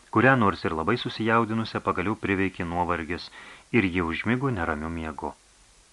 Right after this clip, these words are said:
Prie galvūgalių buvo pritrauktas staliukas,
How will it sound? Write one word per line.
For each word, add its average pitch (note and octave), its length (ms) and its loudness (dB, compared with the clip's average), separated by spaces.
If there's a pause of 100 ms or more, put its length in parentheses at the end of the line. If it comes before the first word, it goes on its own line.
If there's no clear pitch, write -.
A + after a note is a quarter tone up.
(1300)
Prie C3 180 6
galvūgalių B2 540 6
buvo A2+ 260 2
pritrauktas F#2+ 560 0
staliukas, E2+ 540 -4